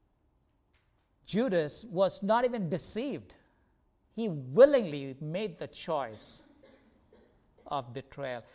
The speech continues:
I think the anguish in the soul of our Lord is just this, the choice that we make that often betrays the Lord.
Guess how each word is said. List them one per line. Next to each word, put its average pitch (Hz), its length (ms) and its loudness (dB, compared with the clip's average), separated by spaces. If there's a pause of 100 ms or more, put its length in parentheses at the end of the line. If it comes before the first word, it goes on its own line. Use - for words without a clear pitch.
(220)
I 143 60 -4
think 180 200 -10
the 151 160 -10 (100)
anguish 151 840 -6 (1700)
in 139 160 -14
the 131 120 -10
soul 147 600 -6 (100)
of 135 280 -6 (160)
our 143 120 -6
Lord 127 420 -10 (120)
is 131 180 -16
just - 460 -16
this, - 380 -18
the 139 100 -16
choice 165 640 -10
that 139 220 -12
we 131 140 -14
make 123 500 -18 (1400)
that 127 140 -14
often 131 480 -12 (760)
betrays 131 920 -10 (420)
the 135 120 -12
Lord. 123 480 -6